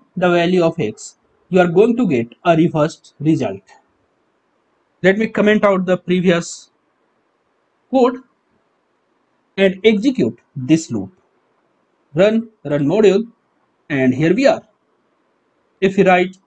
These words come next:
n is equal to eight, save it, run, run module, and here we are. Let's try to print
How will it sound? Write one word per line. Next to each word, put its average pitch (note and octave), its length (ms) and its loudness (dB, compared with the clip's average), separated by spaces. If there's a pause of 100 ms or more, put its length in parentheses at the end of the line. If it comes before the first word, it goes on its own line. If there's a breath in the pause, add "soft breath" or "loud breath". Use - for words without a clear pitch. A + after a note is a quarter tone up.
n F3+ 160 0
is F3+ 180 -2
equal F3 240 0
to E3 180 -4
eight, A#3 440 -2 (1500)
save G3 400 4
it, G3+ 160 0 (260)
run, C#3+ 300 0
run D3 180 -2
module, F#3 460 0 (400)
and A#2 180 -4
here C#3+ 220 -4
we F3 120 0
are. F#2+ 200 -6 (1080)
Let's B3+ 340 -2
try G#3 260 -2
to A#3 120 -6
print C#3+ 340 -8